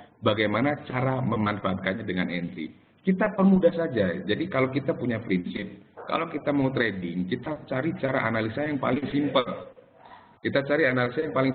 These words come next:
simpel, yang paling mudah kita mengerti. Ya. Kalau kita melakukan analisa dengan cara yang paling sulit kita mengerti, ya rugi di kita dong, bener nggak?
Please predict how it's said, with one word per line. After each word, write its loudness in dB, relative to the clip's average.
simpel, 0
yang 0
paling 2
mudah 2
kita -2
mengerti. -2
Ya. -14
Kalau 2
kita -4
melakukan 4
analisa 0
dengan -2
cara 0
yang -2
paling 6
sulit 2
kita -2
mengerti, 2
ya -4
rugi 2
di 2
kita 4
dong, 4
bener 2
nggak? 2